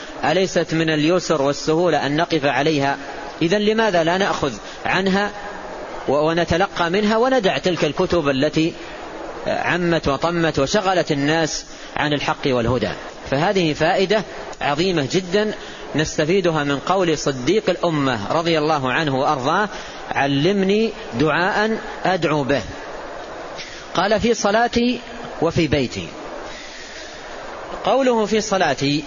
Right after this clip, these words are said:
هذا يفيدنا أن، أن هذا الدعاء الذي علمه إياه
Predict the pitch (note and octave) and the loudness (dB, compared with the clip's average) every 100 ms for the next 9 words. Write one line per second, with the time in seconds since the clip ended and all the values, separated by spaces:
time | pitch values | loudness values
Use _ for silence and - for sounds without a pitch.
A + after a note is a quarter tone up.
0 | - D#3 A3 A3 G#3+ G3 A#3+ F3+ E3 D3+ | -4 -2 2 4 4 2 2 2 2 2
1 | D#3 D3+ D3 C#3 B2+ C#3 - - - - | 2 2 2 0 -2 -8 -12 -12 -8 -2
2 | D3 D3+ E3+ G#3+ G3 C3 D3 A#2 C3 D3 | 0 2 2 2 0 0 2 2 2 0
3 | - - - - - D3 D#3+ F3+ D#3+ C#3 | -4 -10 -14 -14 -2 0 2 2 2 2
4 | C#3+ F3+ E3 D3 C#3 C#3 C#3 C3+ D3+ C#3 | 2 2 2 2 0 2 2 4 4 2